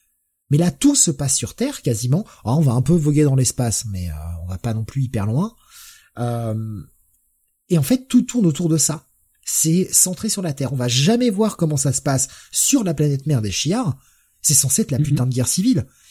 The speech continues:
Speaker 1: Ils ont perdu leur impératrice. Enfin, c'est quand même censé être grave, quoi. Et en fait, on s'en fout.
Speaker 2: Ça, je dis, ça, ça pourrait avoir des retombées ultra importantes sur la suite, et, euh, ça sera plus jamais abordé. Je, tout ce qui sera abordé, ce sera la prochaine guerre civile,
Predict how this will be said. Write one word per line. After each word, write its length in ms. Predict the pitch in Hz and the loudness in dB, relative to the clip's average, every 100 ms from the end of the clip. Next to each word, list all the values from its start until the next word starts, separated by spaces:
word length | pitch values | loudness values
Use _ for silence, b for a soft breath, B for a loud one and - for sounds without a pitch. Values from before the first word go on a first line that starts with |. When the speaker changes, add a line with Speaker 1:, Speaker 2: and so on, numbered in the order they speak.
| b | b
Speaker 1:
Ils 220 | 139 127 | 4 4
ont 40 | 143 | 2
perdu 260 | 147 151 | 2 4
leur 140 | 175 120 | 4 2
impératrice. 640 | 117 135 - 277 247 - _ _ - - | 0 0 0 0 0 -2 _ _ -20 -8
Enfin, 120 | - | -2
c'est 140 | 190 123 | 0 0
quand 100 | 117 | -4
même 100 | 113 | -4
censé 280 | 107 104 127 | -4 -2 -2
être 100 | 170 | -2
grave, 280 | 220 262 135 | -2 -2 -2
quoi. 240 | 123 87 _ _ _ _ - | -4 -6 _ _ _ _ -8
Et 80 | 117 | -2
en 40 | |
fait, 160 | 247 269 | 0 0
on 40 | |
s'en 140 | 202 180 | 0 -2
fout. 200 | - 131 - _ _ _ _ _ _ _ _ _ _ _ _ - | -4 -10 -12 _ _ _ _ _ _ _ _ _ _ _ _ -6
Speaker 2:
Ça, 280 | - 131 - _ _ | -2 -2 -2 _ _
je 140 | 131 139 | 0 0
dis, 300 | 139 185 214 | 4 6 6
ça, 160 | 185 143 | 6 0
ça 140 | 160 | -2
pourrait 380 | 135 - 190 220 | -2 0 2 4
avoir 300 | 190 190 185 | 4 0 -2
des 100 | 165 | -2
retombées 480 | 151 139 156 156 165 | 0 0 0 0 0
ultra 340 | 180 160 - 170 | -4 -4 -2 0
importantes 560 | 165 151 156 - 165 165 | 2 2 -2 -2 -2 0
sur 140 | - | 2
la 140 | 139 139 | 2 4
suite, 340 | - 202 - B B B B - | 4 2 0 B B B B 0
et, 220 | 151 175 | 2 4
euh, 520 | 156 139 127 123 123 | 4 4 4 4 2
ça 180 | 123 117 | 2 0
sera 240 | 110 170 | 0 -2
plus 220 | - - 127 | -2 0 2
jamais 220 | 131 151 | 4 2
abordé. 480 | 143 123 131 151 185 | 2 0 2 2 2
Je, 120 | 131 - _ _ _ - | -2 -8 _ _ _ -6
tout 100 | 170 | -4
ce 60 | |
qui 80 | - | -4
sera 160 | - 139 | -2 -2
abordé, 260 | 123 123 | 0 -2
ce 80 | 185 | -4
sera 180 | - 160 | -2 -2
la 100 | 147 | -2
prochaine 580 | 139 - 156 - 160 160 | -2 -2 -2 0 -2 0
guerre 260 | 135 139 - | 0 -2 -4
civile, 560 | - 120 120 175 202 | -12 -4 0 2 0